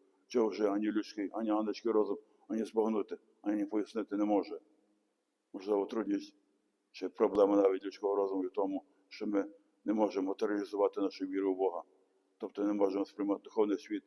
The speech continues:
так як ми звикли приймати світ матеріальний, світ дов-, дов-,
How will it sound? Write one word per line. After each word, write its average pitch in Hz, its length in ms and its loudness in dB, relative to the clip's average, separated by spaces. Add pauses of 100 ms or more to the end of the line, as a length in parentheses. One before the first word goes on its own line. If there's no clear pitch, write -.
(280)
так 104 140 -12
як - 60 -20
ми 98 120 0
звикли 101 400 0
приймати 98 500 -2 (260)
світ 104 260 -6
матеріальний, 92 640 0 (720)
світ 95 260 -6 (280)
дов-, 98 180 -6 (320)
дов-, - 280 -8